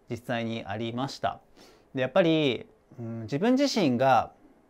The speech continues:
うんと、まあ、嫌われているというか、否定的な思いをね、持たれているっていうのを、学年結構な人数がいたんですけど、もちろん全員じゃないんですよ。今振り返ればですよ。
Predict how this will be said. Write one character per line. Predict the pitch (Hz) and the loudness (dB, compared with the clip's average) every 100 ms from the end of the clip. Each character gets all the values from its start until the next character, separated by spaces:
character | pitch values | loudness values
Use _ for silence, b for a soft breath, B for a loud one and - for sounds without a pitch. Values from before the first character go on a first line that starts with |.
| - | -14
う | |
ん | 107 107 107 - | -10 -10 -10 -10
と、 | 107 104 104 104 104 104 101 | -8 -6 -6 -6 -8 -8 -8
ま | 110 | -10
あ、 | |
嫌 | - 127 139 | -6 -2 4
わ | 151 | 6
れ | 165 170 | 6 4
て | 175 160 | 4 4
い | |
る | 156 | 4
と | 143 | 0
い | 92 92 | -6 -8
う | - | -12
か、 | 117 107 104 - _ _ _ - | -10 -8 -10 -14 _ _ _ -20
否 | - | -16
定 | - 143 | -4 -4
的 | 143 147 156 | -2 -4 -2
な | 151 | 0
思 | 160 175 | 0 0
い | 131 | 0
を | 95 | -2
ね、 | 117 143 | -6 -8
持 | 101 117 | -8 -2
た | 160 | 0
れ | 139 | 0
て | 117 101 | -4 -6
い | 104 | -2
る | 131 | -4
っ | |
て | 143 _ 110 | -4 _ -8
い | 110 | -6
う | |
の | 101 | -6
を、 | 107 190 180 - _ b b b | -2 0 0 -4 _ b b b
学 | 185 285 | 6 8
年 | 294 | 8
結 | 269 302 | 8 6
構 | - 170 | 6 6
な | 135 | 8
人 | 160 139 | 6 6
数 | 120 | 2
が | 110 | -2
い | 110 | 0
た | 143 | 0
ん | |
で | 113 | -2
す | 104 | -8
け | 127 | -6
ど、 | 139 | 2
も | 226 | 4
ち | 311 | 10
ろ | 254 | 10
ん | |
全 | 151 285 381 | 12 10 10
員 | |
じ | 202 | 6
ゃ | |
な | 135 | 4
い | 156 | 4
ん | |
で | - | 4
す | |
よ。 | 107 | 2
今 | 247 302 156 | 6 8 8
振 | 151 | 6
り | 196 | 8
返 | 233 170 | 8 4
れ | |
ば | 107 | 2
で | 98 | -6
す | |
よ。 | 151 | -10